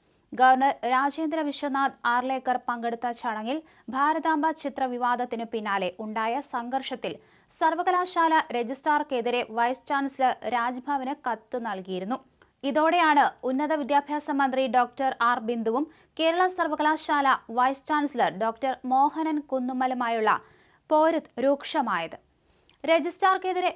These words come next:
വി സി നടപടിയെടുക്കുമോ എന്നതാണ് ഉയരുന്ന ചോദ്യം. ഗവർണർ രാജേന്ദ്ര ആർലേക്കറാണ് സർവകലാശാല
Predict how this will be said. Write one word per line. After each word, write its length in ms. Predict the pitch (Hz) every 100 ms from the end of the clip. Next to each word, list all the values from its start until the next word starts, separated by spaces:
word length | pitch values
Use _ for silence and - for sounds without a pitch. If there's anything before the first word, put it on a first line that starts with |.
| 262
വി 80 | 302 302
സി 120 | 349 302
നടപടിയെടുക്കുമോ 800 | 269 277 294 330 302 277 277 269 - 240
എന്നതാണ് 420 | 247 254 233 226 285 -
ഉയരുന്ന 360 | 233 220 214 254 -
ചോദ്യം. 320 | 196 160 - - - - - 247
ഗവർണർ 340 | 262 262 277 - 240
രാജേന്ദ്ര 500 | 262 269 320 302 311 - 254
ആർലേക്കറാണ് 600 | 254 269 269 254 214 180 - -
സർവകലാശാല 840 | 240 240 269 294 - 277 254